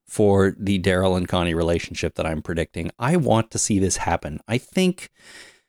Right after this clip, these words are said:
you know, Daryl has changed a lot. He's, he's had a lot more to do in the last couple seasons, and I think maybe it's time. And, uh, this will be the thing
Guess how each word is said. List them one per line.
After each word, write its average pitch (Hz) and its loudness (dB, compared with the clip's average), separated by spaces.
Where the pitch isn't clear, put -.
you 143 0
know, 175 4
Daryl 175 2
has 180 4
changed 170 0
a 151 -2
lot. 143 2
He's, 123 -2
he's 117 0
had 123 2
a 104 4
lot 139 4
more 165 4
to 156 2
do 156 4
in 151 4
the 135 2
last 139 2
couple - -2
seasons, 139 2
and 117 0
I 110 2
think - -4
maybe 113 2
it's - -2
time. 92 -2
And, 90 -2
uh, 95 2
this 110 0
will 110 4
be 104 2
the 92 -4
thing 92 2